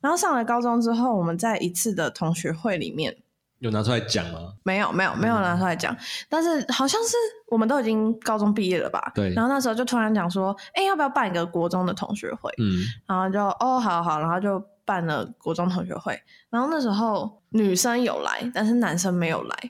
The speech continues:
Speaker 2: 嗯。
Speaker 1: 然后反正我们就在那边打屁啊哈啦，
Speaker 2: 嗯。
Speaker 1: 然后突然有一个，一群我们班的男生，然后就过来跟我讲话，
Speaker 2: 嗯。
Speaker 1: 就跟我聊天，然后就聊聊说：“哎，上哪里啊？去哪里？哪，
Speaker 2: 嗯。
Speaker 1: 要去哪个县市读书？”这样。
Speaker 2: 对。
Speaker 1: 然后我就说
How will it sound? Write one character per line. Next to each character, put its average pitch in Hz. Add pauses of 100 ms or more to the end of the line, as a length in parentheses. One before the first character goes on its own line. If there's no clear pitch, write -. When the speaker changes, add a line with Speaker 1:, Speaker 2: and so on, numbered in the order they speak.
(360)
Speaker 2:
嗯。 95
Speaker 1:
然 220
后 269
反 240
正 269
我 247
们 196
就 208
在 226
那 226
边 226
打 147
屁 220
啊 165
哈 175
啦， 170
Speaker 2:
嗯。 -
Speaker 1:
然 170
后 220
突 254
然 196
有 165
一 156
个， 180 (580)
一 294
群 180
我 175
们 165
班 208
的 190
男 156
生， 175
然 165
后 180
就 196
过 202
来 151
跟 160
我 151
讲 -
话， -
Speaker 2:
嗯。 101
Speaker 1:
就 196
跟 202
我 180
聊 156
天， 160
然 165
后 170
就 180
聊 160
聊 139
说 170
：“哎， 233
上 226
哪 165
里 165
啊？ 143
去 202
哪 165
里？ 165
哪， 147
Speaker 2:
嗯。 120
Speaker 1:
要 160
去 233
哪 185
个 165
县 185
市 180
读 -
书？” 87
这 -
样。 -
Speaker 2:
对。 110
Speaker 1:
然 107 (220)
后 262
我 277
就 269
说 277